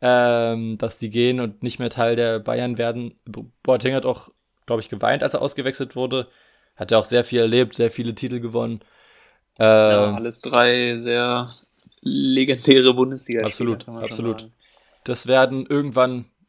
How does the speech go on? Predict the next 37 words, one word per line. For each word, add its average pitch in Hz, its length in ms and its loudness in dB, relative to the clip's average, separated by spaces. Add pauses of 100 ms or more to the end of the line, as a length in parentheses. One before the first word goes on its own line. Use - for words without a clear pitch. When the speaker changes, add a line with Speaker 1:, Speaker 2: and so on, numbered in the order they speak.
Speaker 1:
also 110 200 -2
das 101 200 -8
sind 113 320 -4
halt 117 140 -2
Legenden 113 380 -2
dann 101 180 -8
irgendwann 107 380 -10
auch 104 200 -14
in 117 120 -8
der 110 80 -4
Bundesliga, 107 420 -8
Speaker 2:
Ja. - 60 -10
Speaker 1:
Teil 110 120 -4
der 110 80 -4
Bundesliga 107 340 -10
gewesen 104 340 -12
zu 104 140 -14
sein. 104 320 -10 (580)
Gut, - 380 4 (520)
Bayern 151 520 4
haben 131 200 -8
wir, 180 200 4
oder? 120 240 2
Speaker 2:
Kommen 123 220 -6
wir 127 260 -6
zum 117 520 -2
Platz - 400 -4
zwei, 123 340 2
Leipzig. 120 760 0 (220)
Ähm, 110 560 -10
und 110 200 -16 (100)
die 123 460 -4 (500)
hatten - 240 -14
ja 117 120 0
auch 120 240 2
eine 110 220 -2
sehr 110 680 -2